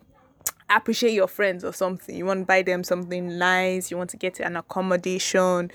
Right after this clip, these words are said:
You want to, even to even have a family sef. Shout out to people who are having, you know, families in this economy.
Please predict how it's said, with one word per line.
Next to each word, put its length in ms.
You 140
want 340
to, 380
even 260
to 80
even 180
have 180
a 60
family 520
sef. 500
Shout 240
out 200
to 80
people 320
who 100
are 180
having, 640
you 220
know, 120
families 440
in 120
this 180
economy. 640